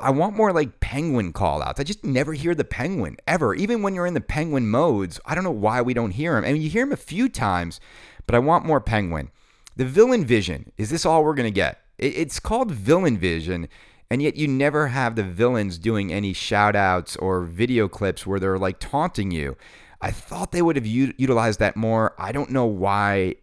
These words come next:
it's not really doing much. Um, some people have been calling for an ultimate wizard mode. They feel that, like, once you go through the objectives of the game and you get to the three wizard modes,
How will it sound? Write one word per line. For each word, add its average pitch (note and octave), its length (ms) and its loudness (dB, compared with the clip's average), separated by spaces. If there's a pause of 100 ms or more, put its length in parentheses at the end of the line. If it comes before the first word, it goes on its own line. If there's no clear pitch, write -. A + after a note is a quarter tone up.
it's G2 220 -4
not F#2+ 280 0
really F2+ 540 0
doing E2+ 380 -4
much. D2 440 -6 (160)
Um, F2+ 460 -2 (640)
some C#3 200 0
people E3 220 4
have A2+ 80 2
been A2+ 140 0
calling A2+ 260 0
for G#2+ 100 -4
an G#2 60 -6 (120)
ultimate D3+ 420 0
wizard A#2+ 340 -2
mode. F#2 340 -4 (440)
They A#2 120 2
feel G3+ 340 2
that, D#3+ 200 2
like, C#3 340 -2
once D3+ 240 0
you E3+ 60 -2
go C#3 200 6
through A#2+ 480 2
the G#2 180 -2
objectives G#2 560 0
of G#2 100 2
the G2+ 80 -2
game F2+ 320 0
and F#2 80 -2
you F2+ 60 -4
get G2+ 160 0
to A2+ 80 -2
the F#2 100 -4
three A#2 260 0
wizard G2+ 320 0
modes, F2+ 320 0